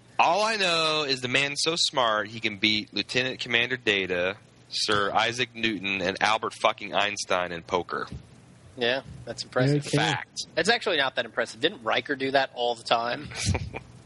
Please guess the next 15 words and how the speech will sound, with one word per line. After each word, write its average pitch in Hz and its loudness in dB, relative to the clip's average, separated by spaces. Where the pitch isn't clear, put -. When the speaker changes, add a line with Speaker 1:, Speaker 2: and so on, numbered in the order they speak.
Speaker 3:
Riker? 175 2
Oh, 151 4
yeah, 127 2
I 123 0
guess 123 -2
he 120 0
did. 117 2
But 160 6
Speaker 2:
Yeah, 165 2
Speaker 3:
that - 0
Speaker 2:
he 302 -4
Speaker 3:
guy 165 2
Speaker 2:
was 160 -4
Speaker 1:
Yeah, 180 -4
but 139 -2